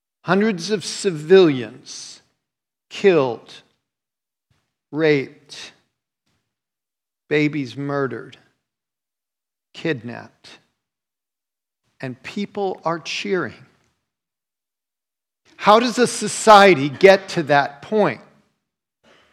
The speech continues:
How does an individual get to that point where you can cheer at the massacre of people? Are these individuals a different kind of people than us?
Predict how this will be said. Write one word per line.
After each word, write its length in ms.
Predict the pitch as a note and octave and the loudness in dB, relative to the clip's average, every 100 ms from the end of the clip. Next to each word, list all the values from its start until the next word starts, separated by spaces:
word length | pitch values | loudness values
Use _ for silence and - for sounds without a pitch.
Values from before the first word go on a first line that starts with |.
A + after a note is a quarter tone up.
| _ _ _ | _ _ _
How 120 | D3+ | -6
does 140 | D3+ | -4
an 120 | D#3+ E3 | -2 -2
individual 600 | F#3 E3+ B3+ E3+ C#3 B2+ | 0 2 2 2 -4 -4
get 300 | - A2+ - | -6 -6 -8
to 120 | C3 | -12
that 240 | A2 - | -12 -16
point 280 | - B2 - - | -18 -20 -20 -14
where 140 | C#3 | -10
you 180 | C3+ F3 | -8 -8
can 260 | - E3+ C#3 | -8 -8 -8
cheer 800 | - - - A3+ C3 A#2 A#2 _ | -10 -8 -6 -2 -2 -4 -16 _
at 160 | C#3 C3+ | -8 -8
the 60 | D3 | -6
massacre 720 | D#3 D#3+ D3+ C#3 - - - _ _ _ _ _ _ _ _ _ _ _ _ _ _ _ - | -2 -2 -4 -12 -16 -20 -20 _ _ _ _ _ _ _ _ _ _ _ _ _ _ _ -14
of 200 | A#2 - | -14 -14
people? 460 | - A#2+ - _ _ _ _ _ _ _ _ _ _ _ _ - - _ - | -16 -16 -18 _ _ _ _ _ _ _ _ _ _ _ _ -20 -20 _ 0
Are 160 | E3 | 2
these 600 | D3+ A#2 D#3 F#3 G#3 G3 | 2 -4 -4 -2 -4 -6
individuals 840 | G#3+ G#3 F#3+ D#3+ F#3+ D#3+ G3+ G3 - | -6 -2 0 2 2 2 2 2 0
a 60 | C#3+ | -6
different 440 | G#2 D#3+ - G3 | -4 -4 -4 -8
kind 360 | - G3 F3+ F#3 | -4 -2 -2 -2
of 160 | D3+ - | -4 -6
people 340 | G3+ - G3 | -10 0 0
than 260 | D3 E3 D3+ | 2 -2 0
us? 600 | D#3+ G#3 - - - | 0 -2 -8 -16 -18